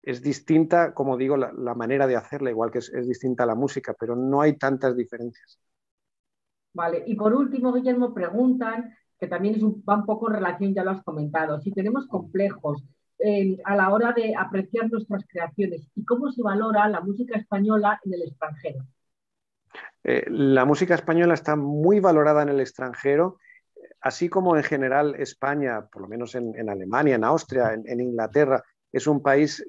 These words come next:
Speaker 1: que enseguida despierta simpatías, porque la gente lo conoce por el turismo, porque sabe que somos, eh,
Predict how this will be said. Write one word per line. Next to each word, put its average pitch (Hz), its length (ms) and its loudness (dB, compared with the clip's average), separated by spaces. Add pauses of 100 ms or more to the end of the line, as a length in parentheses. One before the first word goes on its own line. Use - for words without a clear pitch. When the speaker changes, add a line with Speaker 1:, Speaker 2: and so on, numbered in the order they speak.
(120)
Speaker 1:
que 131 200 -4
enseguida 131 440 2
despierta 147 420 4
simpatías, 131 880 2 (320)
porque 113 220 -6
la 113 100 -2
gente 135 260 0
lo 127 120 4
conoce 147 440 2
por 123 140 -2
el 113 140 -2
turismo, 135 420 -2
porque 107 200 -10
sabe 123 240 -2
que 123 80 -2
somos, 127 380 -6 (300)
eh, 113 400 -2